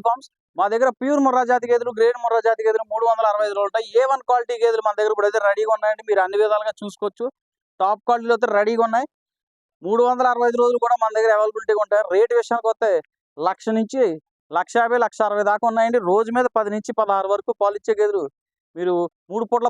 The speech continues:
పాలు చెక్ చేసి తీసుకెళ్ళొచ్చు. మేము ఇచ్చి గ్యారంటీ రొమ్ము పోయినా, పాలు తగ్గినా, ఏదైనా మై ప్రాబ్లం వచ్చినా సరే గేదెను రిటర్న్ చేసుకుని మళ్ళీ వేరే గేదెను మార్చడం జరుగుతుందండి. మీరు అన్ని విధాలుగా ఇక్కడ ఉండి చూసుకోవడానికి కూడా, మూడు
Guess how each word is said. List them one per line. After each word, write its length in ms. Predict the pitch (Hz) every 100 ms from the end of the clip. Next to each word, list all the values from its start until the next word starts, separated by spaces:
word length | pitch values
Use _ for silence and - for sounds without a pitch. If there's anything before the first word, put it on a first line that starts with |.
| 220
పాలు 140 | 214 214
చెక్ 120 | -
చేసి 140 | 220 220
తీసుకెళ్ళొచ్చు. 480 | 202 214 208 - 247 294 _ _ _ _ 185
మేము 140 | 226
ఇచ్చి 160 | 214 277 214
గ్యారంటీ 460 | 233 247 254 247 208 190 _ _ _ _ _ _ _
రొమ్ము 200 | 165 226 247
పోయినా, 280 | 247 247 247 -
పాలు 220 | 196 214 240
తగ్గినా, 320 | 233 208 226 233 - _ _ _ _ _ _ _ _ 165
ఏదైనా 240 | 190 220 220
మై 100 | 190 208 226
ప్రాబ్లం 240 | 226 226 233
వచ్చినా 180 | - 233
సరే 140 | 226 226 185
గేదెను 260 | 202 233 214
రిటర్న్ 220 | 233 233
చేసుకుని 280 | 226 - 233
మళ్ళీ 160 | 208 214 202
వేరే 200 | 214 220
గేదెను 200 | 208 214 202
మార్చడం 320 | 196 - 202 202
జరుగుతుందండి. 520 | 190 185 185 190 196 262 _ _ _ 160
మీరు 160 | 196 202
అన్ని 200 | 185 226 240
విధాలుగా 320 | 240 247 254
ఇక్కడ 140 | 233 220
ఉండి 140 | 226 -
చూసుకోవడానికి 540 | 220 226 - 240 240 226
కూడా, 120 | 233 240
మూడు 120 | 226